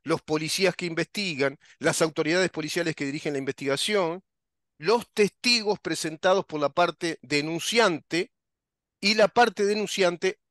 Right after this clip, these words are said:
en relación al denunciado, a la parte denunciada. Todo eso en estricta violación con <clears throat> el debido proceso que plantea la Constitución de la República, en los artículos quince, dieciséis,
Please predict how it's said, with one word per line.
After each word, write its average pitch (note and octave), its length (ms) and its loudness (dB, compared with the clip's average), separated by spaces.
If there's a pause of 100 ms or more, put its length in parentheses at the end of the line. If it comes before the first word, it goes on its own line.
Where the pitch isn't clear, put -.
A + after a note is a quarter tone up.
en F#3+ 220 4
relación F3 760 -2
al D3+ 240 2
denunciado, E3 680 2
a - 40 0
la C3+ 80 0
parte F3 360 -2
denunciada. D3+ 720 -2 (540)
Todo G3 300 2
eso G#3+ 340 -2
en D3+ 180 -2
estricta C#3+ 560 -2
violación G#3+ 800 0 (720)
con F#3+ 380 -2 (160)
<clears throat> - 0 -
el E3 960 0
debido E3+ 380 2
proceso F3 480 -4
que D3+ 120 -6
plantea C#3 420 0
la C#3 100 2
Constitución B2 560 -10
de C#3 80 -4
la C3+ 80 -2
República, C3 760 -8 (920)
en A2+ 120 -4
los G#2+ 140 -8
artículos A#2+ 460 -6
quince, C#3+ 400 -6
dieciséis, C#3+ 640 -2